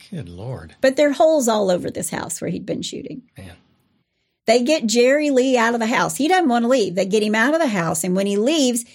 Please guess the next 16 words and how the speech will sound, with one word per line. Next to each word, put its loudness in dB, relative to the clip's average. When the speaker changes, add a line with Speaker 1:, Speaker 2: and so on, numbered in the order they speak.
Speaker 2:
he 0
takes 0
with 0
him -4
a -4
metal 2
strongbox 0
two 4
feet -2
by 0
two 0
feet -4
by -2
two -2
feet -4
deep. -2